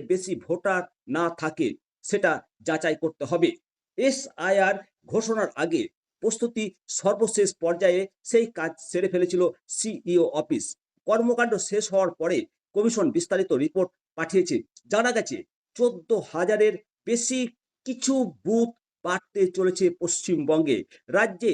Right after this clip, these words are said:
মোট বুথ সংখ্যা আশি হাজার ছশো আশিটি। কমিশন বুথ প্রতি ভোটার সংখ্যা বেঁধে দেওয়ার পর সেই তালিকা বেড়ে দাঁড়িয়েছে চুরানব্বই হাজারের কিছু বেশি।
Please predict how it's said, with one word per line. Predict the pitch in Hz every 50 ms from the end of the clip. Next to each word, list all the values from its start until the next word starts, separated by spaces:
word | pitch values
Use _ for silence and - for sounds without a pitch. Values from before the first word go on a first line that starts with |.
| - - _ _ _
মোট | 110 147 208 254 262 262 - _ _ _ _ _ _ -
বুথ | 98 226 247 240 - - -
সংখ্যা | 196 190 185 185 190 190 180 - - _ _ _ _ - 165
আশি | 190 - - 240 214
হাজার | 202 196 190 190 170 - _ _ _
ছশো | - _ 190 208 202 - 226 208 202 185 - _ _ _ _ _ _
আশিটি। | - 175 180 - 214 202 - 160 110 - - _ _ _ _ _
কমিশন | 180 220 254 233 - 240 226 226 240 226 - _ _ _ _
বুথ | _ 226 262 254 - _ _ _
প্রতি | - 220 214 220 220 196 - -
ভোটার | - 156 170 - 226 214 - -
সংখ্যা | 202 190 185 196 175 - - -
বেঁধে | 139 165 180 220 220
দেওয়ার | 226 233 233 254 233 - -
পর | 190 151 117 - - _ _ _ _ _ _ -
সেই | - - 220 233 240 233 233 -
তালিকা | 151 143 170 202 220 220 226 214 214 196 - - - _ _ _ _ _ 113
বেড়ে | 107 110 202 226 240 254 226
দাঁড়িয়েছে | 175 - 165 180 214 240 233 233 - 226 214 180 - _ _ _ _ _
চুরানব্বই | 208 214 233 240 240 240 233 220 185 180 214 214 196 -
হাজারের | - - 170 175 196 190 180 190 180 - - _ _ _
কিছু | - 110 - - 175 180 170 113 110
বেশি। | 196 214 208 - 196 175